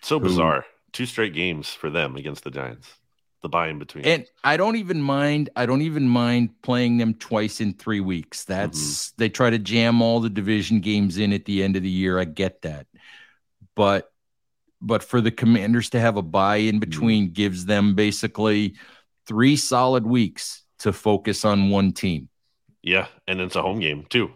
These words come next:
Speaker 1: for
Speaker 2: And
Speaker 1: the
Speaker 2: it's a
Speaker 1: Commanders
Speaker 2: home
Speaker 1: for this
Speaker 2: game.
Speaker 1: one, so.
Speaker 2: And, uh, yeah, so I, so that's, that's big time advantage for, for Washington, but, uh, but still, it is Taylor Heinicke.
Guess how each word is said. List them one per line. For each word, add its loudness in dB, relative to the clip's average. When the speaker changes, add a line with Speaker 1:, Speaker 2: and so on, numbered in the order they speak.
Speaker 1:
for -2
Speaker 2:
And 4
Speaker 1:
the 2
Speaker 2:
it's -2
a 4
Speaker 1:
Commanders 4
Speaker 2:
home 6
Speaker 1:
for 6
this 6
Speaker 2:
game. 4
Speaker 1:
one, -4
so. -4
Speaker 2:
And, 0
uh, -2
yeah, 0
so -2
I, 0
so -2
that's, -2
that's 0
big 0
time 2
advantage -4
for, -6
for -6
Washington, -6
but, -8
uh, -8
but -2
still, 2
it -4
is -2
Taylor -2
Heinicke. -6